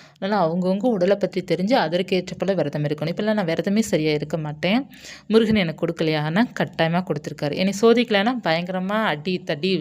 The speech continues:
பயங்கரமா சோதிச்சிருக்காரு. பிரட்டி எடுத்திருக்காரு அப்படிங்கிற கூட சொல்லலாம். கொடுக்கவும் செஞ்சிருக்காரு, படாத பாடும் படுத்திருக்கிறாரு என்னைய.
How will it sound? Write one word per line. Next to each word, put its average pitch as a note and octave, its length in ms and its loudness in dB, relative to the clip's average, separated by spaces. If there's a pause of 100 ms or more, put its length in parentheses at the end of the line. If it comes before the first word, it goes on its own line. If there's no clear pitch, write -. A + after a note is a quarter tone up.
(160)
பயங்கரமா F#3+ 480 2
சோதிச்சிருக்காரு. D#3+ 600 -4 (480)
பிரட்டி G#3 300 4
எடுத்திருக்காரு F#3 540 2
அப்படிங்கிற E3+ 360 -2
கூட E3+ 180 0
சொல்லலாம். D3+ 200 -4 (760)
கொடுக்கவும் C4+ 460 4
செஞ்சிருக்காரு, G3 640 -2
படாத F3 360 0
பாடும் F3+ 300 0
படுத்திருக்கிறாரு D3+ 720 -2
என்னைய. D3+ 280 -4